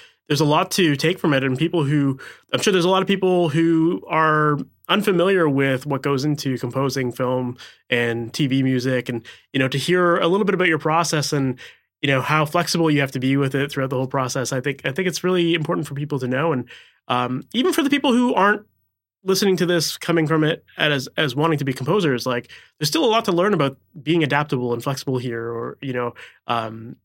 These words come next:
with everything you talked about as far as, like, getting over writer's block and stuff like that. There's, there's a lot of great lessons to learn here. So, so Johannes, thank you so much for taking the time to do this. I really appreciate it.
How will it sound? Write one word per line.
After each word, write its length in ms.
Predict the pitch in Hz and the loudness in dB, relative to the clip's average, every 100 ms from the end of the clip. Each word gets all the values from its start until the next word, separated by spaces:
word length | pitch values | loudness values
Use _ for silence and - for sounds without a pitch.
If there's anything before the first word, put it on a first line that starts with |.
| _ - | _ -6
with 160 | 127 | -2
everything 300 | 135 143 135 | 0 0 0
you 60 | 127 | 0
talked 240 | 139 127 | -4 -4
about 200 | 127 127 | -4 -2
as 140 | 160 - | -6 -4
far 220 | 131 117 | -4 -4
as, 180 | 113 127 | -6 -8
like, 240 | 117 - - _ - | -8 -12 -20 _ -6
getting 160 | 135 131 | -2 0
over 160 | 147 | 2
writer's 320 | 170 185 147 | 2 2 0
block 280 | 143 131 117 | -2 -8 -6
and 60 | 127 | -8
stuff 140 | - | -8
like 120 | 127 127 | -8 -6
that. 120 | 127 | -4
There's, 180 | 151 - | -4 -2
there's 160 | 170 | 0
a 60 | 196 | 2
lot 220 | 190 196 | 2 2
of 100 | 156 | 2
great 160 | 151 135 | 0 0
lessons 300 | 131 156 147 | 0 -2 -2
to 80 | |
learn 160 | 127 135 | -2 -2
here. 160 | 123 117 | -2 -4
So, 320 | 131 123 - | -6 -6 -8
so 260 | - 143 135 | -12 -4 -2
Johannes, 340 | 151 151 131 | 0 0 0
thank 160 | 220 190 | 0 -2
you 60 | 151 | -2
so 100 | 143 | -2
much 140 | 131 | -4
for 80 | 127 | -6
taking 240 | 131 127 | -4 -4
the 40 | 127 | -6
time 120 | 123 | -6
to 60 | |
do 100 | 135 | -4
this. 120 | 127 123 | -4 -2
I 40 | |
really 180 | 135 127 | -4 -4
appreciate 400 | 139 156 127 123 | -2 -4 -2 -4
it. 160 | 127 | -4